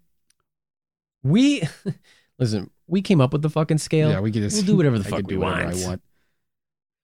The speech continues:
Speaker 2: Did the Ramseys, did a Ramsey family member do this?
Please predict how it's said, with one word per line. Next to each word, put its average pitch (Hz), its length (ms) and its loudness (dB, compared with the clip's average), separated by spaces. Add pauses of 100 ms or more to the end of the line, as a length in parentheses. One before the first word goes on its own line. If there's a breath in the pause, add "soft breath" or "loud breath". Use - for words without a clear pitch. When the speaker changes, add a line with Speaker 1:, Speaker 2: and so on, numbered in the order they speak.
(920)
Speaker 2:
Did 180 220 6
the 185 100 6
Ramseys, 160 920 4
did 147 200 4
a 147 60 6
Ramsey 180 500 4
family 160 460 2
member 113 560 0 (1200)
do 113 200 0
this? 82 440 -8